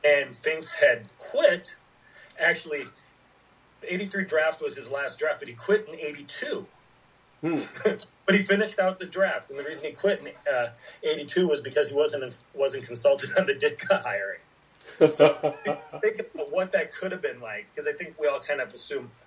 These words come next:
Speaker 1: "Oh my gosh, Finks did the Purple People Eaters," and he kind of, uh, put together the, a lot of the pieces of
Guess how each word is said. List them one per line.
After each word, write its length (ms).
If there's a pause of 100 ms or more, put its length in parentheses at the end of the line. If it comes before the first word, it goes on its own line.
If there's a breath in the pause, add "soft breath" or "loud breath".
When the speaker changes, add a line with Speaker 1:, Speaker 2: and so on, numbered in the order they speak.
(100)
Speaker 1:
"Oh 40
my 80
gosh, 240
Finks 300
did 160
the 60
Purple 300
People 340
Eaters," 300
and 100
he 120
kind 240
of, 80 (500)
uh, 220 (760 loud breath)
put 140
together 320
the, 240 (680)
a 40
lot 200
of 40
the 60
pieces 400
of 320